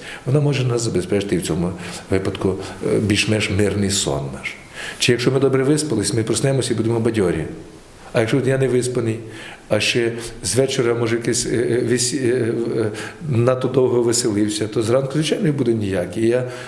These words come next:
як я кажу, що понеділок день важкий. Понеділок день важкий не для християна, для християна понеділок день легкий, бо після молитви. А для того, хто не був у церкві, буде інде, то день, певно, важкий, бо то там і доля.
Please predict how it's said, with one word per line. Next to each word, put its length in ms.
як 160
я 60
кажу, 200
що 140
понеділок 420
день 200
важкий. 440
Понеділок 380
день 140
важкий 300
не 100
для 140
християна, 440
для 200
християна 380
понеділок 400
день 180
легкий, 480
бо 120
після 280
молитви. 520
А 80
для 120
того, 160
хто 100
не 100
був 120
у 40
церкві, 320
буде 260
інде, 400
то 120
день, 200
певно, 220
важкий, 340
бо 100
то 120
там 220
і 20
доля. 320